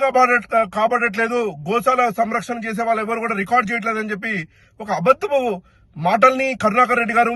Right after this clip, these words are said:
మీడియా ముఖంగా చెప్పడం జరిగింది. అసలు ఆయన తీసిన లొకేషన్ కూడా టీటీడీ లొకేషన్ కాదు, టీటీడీ గో రక్షణశాల ఏదైతే ఉందో అది కాకుండా బయట ఎక్కడో తీసి వీడియోస్, ఫొటోస్ తీసి ఇది టీటీడీలో జరిగిందని చెప్పి ఒక అబద్ధపు, ఆ, ప్రచారం చేస్తున్నారు కరుణాకర్ రెడ్డి గారు.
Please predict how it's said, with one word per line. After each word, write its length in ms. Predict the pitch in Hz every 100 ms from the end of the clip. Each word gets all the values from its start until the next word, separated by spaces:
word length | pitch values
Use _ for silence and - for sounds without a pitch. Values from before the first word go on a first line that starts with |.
| 220
మీడియా 200 | 226 240
ముఖంగా 280 | 214 214 220
చెప్పడం 240 | 202 208 202
జరిగింది. 240 | 196 196 175
అసలు 180 | 185 233 226
ఆయన 120 | 208
తీసిన 260 | 226 240 269 254
లొకేషన్ 380 | 196 392 262 262
కూడా 120 | 262 262 196
టీటీడీ 300 | 247 262 269 240
లొకేషన్ 360 | 254 233 233
కాదు, 160 | 240 196 185
టీటీడీ 360 | 233 240 247 220 - - _ _ 143 143
గో 120 | 233 247 233 - _ _ 175 175
రక్షణశాల 520 | 180 247 226 233 226
ఏదైతే 200 | 220 214 226
ఉందో 140 | 226 214 180
అది 120 | 196
కాకుండా 340 | 226 220 254 247 185
బయట 180 | 226 269
ఎక్కడో 180 | 254 262 233
తీసి 200 | 240 214 247
వీడియోస్, 360 | 240 240 196 254 - _ _ _ _
ఫొటోస్ 320 | 214 226 247 220
తీసి 260 | 233 262 254 190 - _ -
ఇది 140 | 196 240 208
టీటీడీలో 460 | 208 262 285 269 262 233
జరిగిందని 400 | 240 240 233 226
చెప్పి 240 | 208 233 233 180 - _ _ 175
ఒక 60 | 175
అబద్ధపు, 440 | 160 220 240 202 240 220 196 - _ _ -
ఆ, 40 | 175 170 156
ప్రచారం 380 | 180 233 247 240
చేస్తున్నారు 380 | 233 208 233 226
కరుణాకర్ 360 | 208 202 233 226
రెడ్డి 120 | 220 220
గారు. 140 | 233